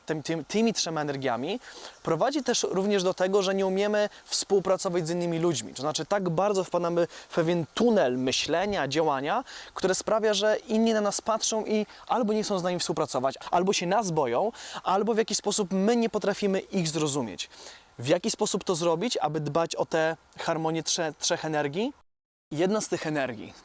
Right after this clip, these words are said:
to energia wrażliwości. Jedni nazywają ją miłości, empatii, czułości, uważności.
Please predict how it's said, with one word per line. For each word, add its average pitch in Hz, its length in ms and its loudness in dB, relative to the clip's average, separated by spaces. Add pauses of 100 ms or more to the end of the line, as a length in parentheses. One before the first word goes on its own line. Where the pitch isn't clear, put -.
to 143 80 -4
energia 151 580 -2 (120)
wrażliwości. 135 840 -4 (280)
Jedni 127 240 -6
nazywają 131 460 -2
ją 131 160 -4
miłości, 135 840 -4 (240)
empatii, 127 800 -6 (300)
czułości, 139 760 -2 (260)
uważności. 139 800 -4